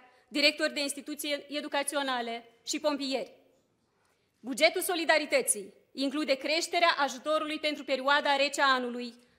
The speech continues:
de la trei sute cincizeci la cinci sute de lei pe lună și extinderea programului pentru că de acesta să beneficieze două sute de mii de familii, o creștere de treizeci de mii de familii nevoiașe.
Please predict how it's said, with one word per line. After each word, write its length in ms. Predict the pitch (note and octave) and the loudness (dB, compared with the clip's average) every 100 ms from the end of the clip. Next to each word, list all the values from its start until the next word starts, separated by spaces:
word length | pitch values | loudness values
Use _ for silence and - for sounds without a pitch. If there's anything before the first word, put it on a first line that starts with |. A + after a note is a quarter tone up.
| _ | _
de 120 | B3+ | 0
la 140 | B3+ | 0
trei 220 | B3+ D#4 | 0 -2
sute 240 | E4 - F4 | -4 -6 -6
cincizeci 540 | E4+ E4 C4 C4+ C4+ - - _ _ - | -4 -4 0 0 -2 -8 -14 _ _ -4
la 140 | C4 | -4
cinci 220 | - F4 | 0 0
sute 240 | E4+ E4 D#4 | 0 -2 2
de 80 | |
lei 200 | C#4 D4 | 4 2
pe 120 | D#4 D4 | 2 2
lună 420 | C4+ A3+ G#3+ A3 - _ _ - | 2 -2 -4 -8 -20 _ _ -4
și 200 | - D4 | 0 0
extinderea 520 | C4+ E4+ F4 E4 D#4+ | 0 2 6 6 6
programului 760 | D#4 C#4 C#4 B3+ A#3+ A#3+ B3+ - _ | 2 2 4 4 2 -4 -8 -14 _
pentru 240 | - D4+ E4 | -2 -2 0
că 100 | D4 | 0
de 80 | C#4 | 2
acesta 680 | B3+ D#4 D4+ - C#4+ D4+ - - | 2 -2 -2 2 2 2 -6 -8
să 160 | - D4+ | -2 0
beneficieze 920 | D#4+ D4+ D4+ - D#4 D#4 C#4+ D4+ D4+ - - - | 2 2 -2 -2 0 2 6 6 6 -2 -20 -20
două 260 | - D#4 F4 | -4 0 0
sute 180 | E4+ D4+ | 2 2
de 60 | D4 | 2
mii 400 | C#4+ D4+ D4 - _ _ | 0 0 -2 -8 _ _
de 120 | C#4 | -4
familii, 520 | C#4 C#4+ C#4+ B3 F#3 - _ _ _ | 0 2 2 0 -4 -10 _ _ _
o 100 | - | -2
creștere 500 | D4 D4+ - D4+ C#4+ | 2 2 4 4 4
de 100 | B3+ | 2
treizeci 440 | C#4+ D#4 C4 C#4+ | 2 2 2 0
de 100 | C#4 | 0
mii 200 | C4+ C#4 | 2 2
de 100 | C4+ | 2
familii 400 | C4 C4 C4 B3+ | 2 0 0 0
nevoiașe. 600 | B3+ A#3+ A#3 G#3+ - - | -2 -2 -4 -4 -6 -10